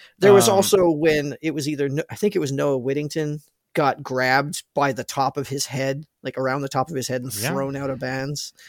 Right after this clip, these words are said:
Speaker 1: that there was no flag for face ma-, I mean, he grabbed the face mask. It wasn't like that's where his hand landed. He gripped his face mask and threw him out of bounds by his head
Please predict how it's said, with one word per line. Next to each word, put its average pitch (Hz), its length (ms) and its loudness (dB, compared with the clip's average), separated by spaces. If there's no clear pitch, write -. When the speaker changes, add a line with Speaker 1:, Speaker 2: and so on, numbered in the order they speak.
Speaker 1:
that 147 140 0
there 147 100 2
was 147 140 -2
no 143 220 0
flag 139 480 -2
for 123 320 -4
face 139 280 -2
ma-, 139 180 -6
I 160 60 -4
mean, 165 120 2
he 226 120 6
grabbed 170 440 4
the 139 120 -2
face 139 300 -4
mask. - 260 -4
It 226 100 8
wasn't 208 260 4
like 151 200 -2
that's 135 240 -2
where 123 80 -2
his 117 180 -8
hand 117 360 -10
landed. 104 280 -12
He 180 220 -8
gripped 143 480 -4
his 143 220 -6
face 123 260 -6
mask 123 300 -10
and 123 120 -14
threw 143 220 -6
him 131 180 -6
out 123 140 -4
of 113 80 -10
bounds 127 320 -4
by 123 160 -4
his 120 260 -8
head 117 300 0